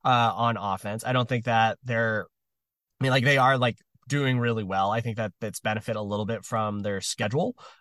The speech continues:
Um, but they're doing a great job on offense, and their defense is atrocious. Uh, thinking of, like, where do they rank? They're thirty-second in yards allowed per carried. So if I'm the Patriots, I'm just gonna let Damian Harris, this is gonna be, like, one of those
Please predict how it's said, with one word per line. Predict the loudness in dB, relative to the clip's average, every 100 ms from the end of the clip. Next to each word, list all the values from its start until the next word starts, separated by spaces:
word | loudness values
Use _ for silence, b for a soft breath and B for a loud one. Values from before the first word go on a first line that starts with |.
| B
Um, | 4 6 6 6 2 2
but | 2 2 _ _ _ _ 2
they're | 6 8
doing | 8 6 6
a |
great | 4 2 2
job | 4 4
on | 2
offense, | 2 -2 -2 -4 -2
and | 2 4 4
their | 4 2
defense | 0 -2 0 0 0
is | -4 -2 -2 -2
atrocious. | -4 -4 0 2 0 -4 -8 B B B 2
Uh, | 6 6 4 2
thinking | 0 0 2
of, | 2
like, | 2
where | 2 2 2
do |
they | 2
rank? | 2 2
They're | 0 -4
thirty-second | -4 0 2 4 4 2 2 0 -4 -10 -6
in | 0 2
yards | 4 4 4
allowed | 2 2 0
per | -4
carried. | -4 0 2 2 0
So | 4 4 2 B B -4
if | -2 2
I'm | 4 6 4
the |
Patriots, | 2 0 0 0 0 -2 0
I'm | 4 4
just | 2 0
gonna | 0
let | 0 -2 -4
Damian | -4 0 0 2
Harris, | 0 0
this | -2 0
is | 2
gonna | 2
be, | 4
like, | 2 2
one | 0
of | 2
those | 0 -2